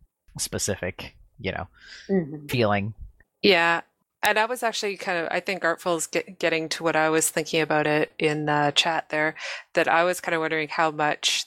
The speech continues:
Speaker 3: the Daredevil T V series, the popularity of it, um, played into this,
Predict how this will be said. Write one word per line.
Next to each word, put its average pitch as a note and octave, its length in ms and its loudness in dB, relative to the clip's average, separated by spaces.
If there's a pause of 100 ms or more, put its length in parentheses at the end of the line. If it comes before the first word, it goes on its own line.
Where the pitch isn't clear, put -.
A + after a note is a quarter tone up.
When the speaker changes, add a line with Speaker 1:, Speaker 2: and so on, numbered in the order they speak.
(140)
Speaker 3:
the D3+ 380 0 (240)
Daredevil D#3 420 2
T D3 200 -4
V C#3+ 160 -2
series, E3+ 440 2
the E3+ 80 0
popularity D3 600 0
of C#3+ 100 -2
it, E3 180 2 (640)
um, E3+ 380 0 (680)
played F3+ 300 2
into F#3 180 -2
this, A3+ 440 2